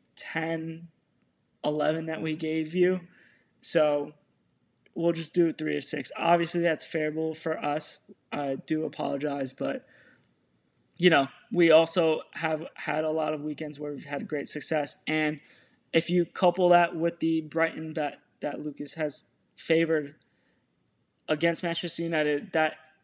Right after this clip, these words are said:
obviously ended up putting us at a positive E V. So with all is said,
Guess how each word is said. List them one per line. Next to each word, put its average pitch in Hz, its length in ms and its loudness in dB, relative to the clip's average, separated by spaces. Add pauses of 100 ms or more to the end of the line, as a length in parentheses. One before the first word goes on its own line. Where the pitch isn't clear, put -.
(180)
obviously 156 420 0
ended 147 220 -6
up 143 140 -8
putting 143 240 -6
us 139 160 -8
at 135 80 -6
a 131 80 -6
positive 135 580 -6
E 135 200 -4
V. 123 280 -6
So 139 400 0 (580)
with 175 340 4
all 170 260 6
is 170 80 0
said, 175 460 0